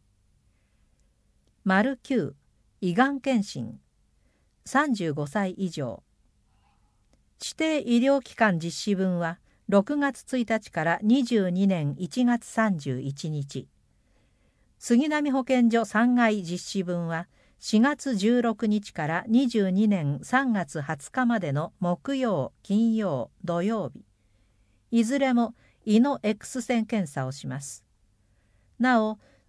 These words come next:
次の方は申し込みをご遠慮ください。一、胃の手術を受けたことがある。二、現在、胃および十二指腸の疾病治療中または経過観察中。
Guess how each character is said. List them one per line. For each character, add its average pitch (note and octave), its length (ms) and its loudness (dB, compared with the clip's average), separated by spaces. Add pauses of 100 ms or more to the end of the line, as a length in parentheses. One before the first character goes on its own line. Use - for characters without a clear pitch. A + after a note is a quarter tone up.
(100)
次 C#4+ 260 -2
の D4+ 120 -4
方 G#3 300 0
は F3+ 200 2
申 F#3 220 2
し - 60 -2
込 A#3+ 160 0
み A3+ 160 4
を G#3 80 2
ご D#3+ 140 -2
遠 F3 120 0
慮 F#3 140 0
く F#3+ 100 -4
だ F3+ 120 -4
さ F3+ 180 -6
い。 C#3 100 -10 (1900)
一、 G3 400 -4 (400)
胃 G#3 140 6
の D4+ 180 4
手 D4+ 140 -6
術 G#3 320 -2
を D3+ 160 2
受 A3+ 160 0
け C4 40 2
た G3+ 120 -2
こ F3 140 -6
と G#3+ 100 0
が D#3 220 -4
あ E3 60 -4
る。 C#3+ 140 -8 (1120)
二、 G#3 220 2 (720)
現 C4+ 260 2
在、 E3 360 -2 (140)
胃 A#3+ 220 -2 (160)
お C4+ 120 4
よ C4 120 6
び G3+ 180 2
十 B3 180 2
二 D4 120 0
指 D4 120 -8 (160)
腸 A#3 120 4
の D3+ 140 2
疾 C#3+ 160 -8 (140)
病 B3 180 2
治 - 160 -4
療 G#3+ 260 2
中 F#3 440 -2
ま G3 160 -2
た A#3 120 2
は E3+ 120 2
経 B3 240 0
過 C4 160 0
観 G3+ 240 0
察 F#3 320 -6
中。 D3 360 -8